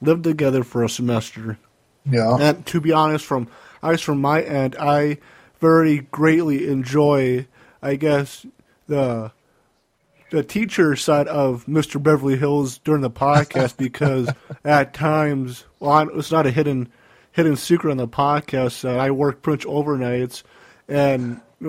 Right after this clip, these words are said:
Speaker 1: I wake up early for us to record the podcast. It's nice
Speaker 2: <laughs> Yeah,
Speaker 1: to
Speaker 2: yes, you
Speaker 1: have
Speaker 2: do.
Speaker 1: you, you know, especially knowing that I'm tired,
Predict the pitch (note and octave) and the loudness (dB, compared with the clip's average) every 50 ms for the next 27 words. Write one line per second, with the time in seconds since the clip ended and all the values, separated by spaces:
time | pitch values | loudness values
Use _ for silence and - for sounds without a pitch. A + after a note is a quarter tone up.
0 | D#3 D3 D3+ D#3+ D#3+ D#3+ E3+ E3 - D#3+ C#3+ - - E3 E3 E3+ E3 D#3+ D#3 D3+ | -4 -2 0 0 2 2 2 0 0 -2 -4 -2 -2 0 0 2 2 2 0 -2
1 | D3+ - - - D3 C#3+ C#3 C3+ - - - C#3 C3+ C3 B2+ B2+ - C#3+ C#3+ A#2+ | -2 -4 -4 0 2 2 2 0 -2 -4 -4 -2 -2 0 -2 -2 -2 -4 -4 -2
2 | - D3+ D3 C#3 B2 A2+ - C#3+ C#3+ C#3+ C#3+ D3 - - D3+ C#3+ C3 - D3 C#3 | 0 0 0 -2 -4 -2 0 2 2 2 2 0 -2 -2 0 0 0 -2 -2 -4
3 | B2+ B2 C#3 D3+ D#3 D#3 D#3 D#3 D3+ F#3 D3 C#3 C3+ D3 C#3 - - - - B2+ | -4 -4 -2 0 2 2 2 2 2 2 0 0 2 0 -2 -4 -6 -12 -6 0
4 | B2+ D#3+ - C#3+ E3+ D#3 D#3 D3 - D3 D#3 E3+ E3+ D#3+ E3 E3 E3 - - D#3+ | 2 2 4 4 4 4 4 4 2 0 -2 0 0 2 2 0 -2 -4 -6 -4
5 | D#3 D3 C3+ C3+ C3 - F3 E3+ D#3+ - E3 E3 E3 D#3+ D#3 C#3+ C#3+ D3 C#3 B2 | -2 0 0 0 0 0 0 -2 0 0 -2 0 0 2 2 2 2 0 -2 -4
6 | - - D3 C#3+ D3+ D#3 D#3 D3 C#3+ | -6 -2 -2 0 0 0 -2 -4 -6